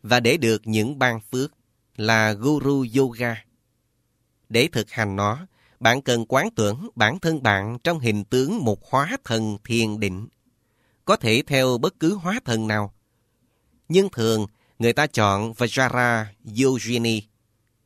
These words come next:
Ngài màu đỏ có một mặt, hai tay, hai chân và đứng trên một chân, với chân trái trên một hoa sen,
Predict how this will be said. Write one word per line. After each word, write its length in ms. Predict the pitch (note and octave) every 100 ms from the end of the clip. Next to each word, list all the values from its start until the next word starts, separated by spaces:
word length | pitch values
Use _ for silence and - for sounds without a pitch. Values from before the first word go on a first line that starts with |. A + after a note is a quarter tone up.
| _ _ A#2+
Ngài 240 | B2 A#2+
màu 200 | A#2+ A2+
đỏ 420 | A2 G#2 A#2 A3 _
có 100 | G#3+
một 280 | F#3 A2 G2+
mặt, 240 | G#2+ G2+ _ _ _ _ _ _ _
hai 280 | - B2+ B2+
tay, 360 | - B2 A#2+ A2+
hai 220 | C3 B2+
chân 340 | A2+ B2 A#2+ A2 _ _ _
và 240 | A#2+ A#2+ A#2
đứng 220 | B2+ A3+
trên 220 | - E3
một 300 | B2+ G2+ -
chân, 260 | C#3+ C3+ C3 _ _ _ _ _ _ -
với 180 | C3
chân 260 | E3 C3+ A#2+
trái 380 | A#2+ A#2 D#3 A3
trên 160 | D#3 C#3+
một 180 | G2+ -
hoa 180 | B2 A#2+
sen, 360 | - C3 B2